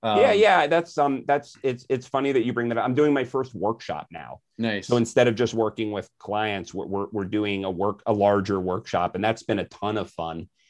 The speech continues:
Speaker 1: And, um, that's where my head's at. I just, I feel like, um, these ideas,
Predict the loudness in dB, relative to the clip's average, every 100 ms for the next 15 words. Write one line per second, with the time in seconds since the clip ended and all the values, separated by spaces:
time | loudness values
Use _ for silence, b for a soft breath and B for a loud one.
0 | _ _ _ 0 2 4 4 2 2 0
1 | 2 2 4 2 2 0 0 -2 -4 -2
2 | -2 0 2 4 4 4 0 0 -2 -4
3 | -4 -4 -6 -8 -12 _ -4 -2 2 2
4 | 0 0 -2 -2